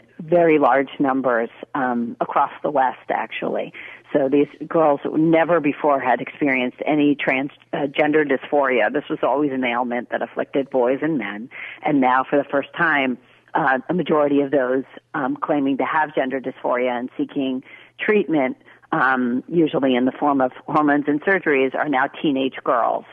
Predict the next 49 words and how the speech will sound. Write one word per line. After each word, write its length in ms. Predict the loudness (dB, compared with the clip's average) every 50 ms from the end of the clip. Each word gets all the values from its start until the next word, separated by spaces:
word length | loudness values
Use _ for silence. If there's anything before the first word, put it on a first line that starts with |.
| -20 -18 _ -6
uh, 160 | -4 -4 -4 -4
girls 380 | -2 2 2 4 4 2 2 0
that 120 | 0 0
are 80 | 2 2
in 80 | 0 0
a 60 | 0
lot 200 | 2 2 2 2
of 80 | 0
pain 360 | -2 -4 -2 0 0 0 0 0
and 80 | 0 -2
a 60 | -2
lot 200 | 0 0 0 -2
of 100 | -2 -2
distress, 540 | -2 -4 -4 -2 -2 -2 0 0 -2 -4 -6 -12 -20 -20 -20 -18 -18 -20 -18 -10 -6
um, 320 | -2 0 2 2 2 0 0
but 200 | 0 0 -2 0 0
who 140 | 0 0 0
claim 380 | 0 -2 0 2 2 2 2
to 60 | 2 2
have 280 | 2 2 2 2 0 -2 -2
gender 260 | -2 -2 0 0 -2
dysphoria. 720 | -2 -4 -10 -10 -6 -4 -2 -2 -2 -2 -4 -4 -6 -6 -8 -12 -20 -20 -20 -20 _ -10
And, 500 | -8 -6 -4 -2 -2 -2 -2 -4 -2 0
um, 480 | 0 2 2 0 -2 -2 -6 -6 -8 -10 _ _ _ _ _ _ -20 -20 _ -20 _ 0
for 120 | 2 4
lots 220 | 4 6 4 4 2 2
of 60 | 2
reasons 380 | 4 4 4 4 2 0 2 0
I 60 | 2
go 160 | 2 0 0
into 200 | 0 0 0 0
in 60 | 0
the 80 | 0 -2
book, 400 | -2 0 0 0 0 -2 -6 -12 -6 -4
they 120 | -2 0
are, 280 | 0 0 0 0 -2 -4 -4
they 160 | -2 0 0
are 200 | 0 0 0 -2
unfortunately, 880 | -4 -6 -4 -4 -4 -4 -4 -4 -6 -4 -4 -4 -4 -4 -4 -4 -6 -8 -16 -20 -18 -6
um, 280 | -2 -2 0 0 -2 -2 0
able 240 | 0 0 0 0 -4
to 120 | -2 -4
do 260 | -6 -2 0 0 2 2
all 120 | 2 0
kinds 260 | 0 -4 -6 -6 -6 -8
of 80 | -8 -6
damage 320 | -6 -4 -4 -6 -8 -10 -12
to 80 | -12
themselves, 540 | -10 -10 -10 -8 -4 -4 -2 -2 -2 -6 -8